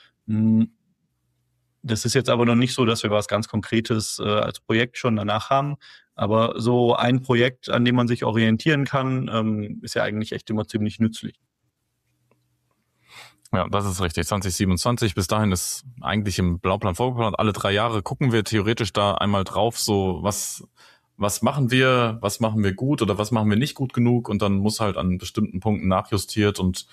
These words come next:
Speaker 2: nachgeschärft werden, um dann herauszufinden, wo wir, in welche Richtung möglicherweise uns jetzt weiterentwickeln. Ähm, und wie gesagt, das mit dem Konkreten, das, ja, wir haben uns da Gedanken drüber gemacht, aber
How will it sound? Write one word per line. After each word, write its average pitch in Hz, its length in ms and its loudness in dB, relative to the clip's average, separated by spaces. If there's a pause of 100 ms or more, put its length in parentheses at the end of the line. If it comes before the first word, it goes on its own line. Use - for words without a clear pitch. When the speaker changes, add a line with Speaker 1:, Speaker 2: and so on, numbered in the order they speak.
(320)
Speaker 2:
nachgeschärft 120 800 -2
werden, 113 320 2
um 92 200 2
dann 92 300 2
herauszufinden, 98 800 0
wo 95 200 2
wir, 90 300 2
in 90 120 -2
welche 92 220 -2
Richtung 98 340 0
möglicherweise 92 640 -2
uns 80 140 -6
jetzt - 180 -8
weiterentwickeln. 98 720 -2 (840)
Ähm, 87 460 0
und 101 180 2
wie 101 80 2
gesagt, 85 300 0
das - 180 -4
mit 95 100 -2
dem 95 120 0
Konkreten, 101 580 0
das, - 360 -4 (100)
ja, 101 380 0 (100)
wir 85 100 -2
haben 123 120 2
uns 117 140 0
da 101 100 0
Gedanken 101 360 0
drüber 98 220 0
gemacht, - 360 -2
aber 92 360 2